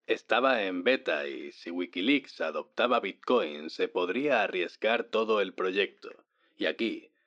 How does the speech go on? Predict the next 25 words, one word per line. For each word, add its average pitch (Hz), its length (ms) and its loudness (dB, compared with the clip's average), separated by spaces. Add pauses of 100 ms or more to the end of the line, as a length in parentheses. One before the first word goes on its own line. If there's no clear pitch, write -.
(280)
fue 139 220 2
cuando 113 380 2
Julian 76 580 0
estuvo 123 400 0
de 113 100 2
acuerdo 104 440 0
con 80 240 -6
Satoshi 80 760 -2
y 92 280 -4
no 113 300 2
adoptó 101 480 -2
Bitcoin 104 640 0
directamente, 87 840 -2
pero 78 500 -2
le 82 160 -4
dio 104 260 0
seis 139 300 -2
meses - 580 -4
y 87 140 -10
en 113 140 -12
junio 120 440 2
de 76 100 -6
dos 73 220 -8
mil 120 180 2
once, 82 460 -8